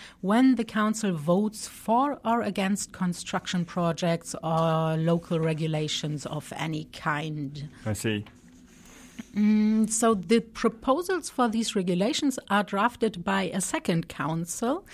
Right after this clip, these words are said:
Speaker 1: be careful, that is the College of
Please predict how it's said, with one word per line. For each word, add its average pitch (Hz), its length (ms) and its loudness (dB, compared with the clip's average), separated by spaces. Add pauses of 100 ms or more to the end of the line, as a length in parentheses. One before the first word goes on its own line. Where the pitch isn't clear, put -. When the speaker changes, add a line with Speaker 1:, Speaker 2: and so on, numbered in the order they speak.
(220)
Speaker 1:
be 185 80 -6
careful, 226 480 0 (300)
that 220 260 2
is 220 260 2
the 190 180 2
College 262 640 2
of - 260 -2